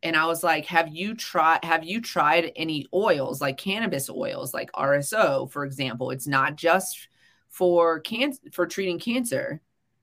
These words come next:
And they were like, "No." And so I kinda talked about it a little bit, but, like, R S O, you guys, is not just, like, if somebody is diagnosed with,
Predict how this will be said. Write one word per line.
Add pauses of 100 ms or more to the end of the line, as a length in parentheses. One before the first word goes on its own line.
(560)
And
they
were
like,
"No." (580)
And
so
I
kinda
talked
about
it
a
little
bit,
but,
like,
R
S
O,
you
guys,
is
not
just,
like,
if
somebody
is
diagnosed
with,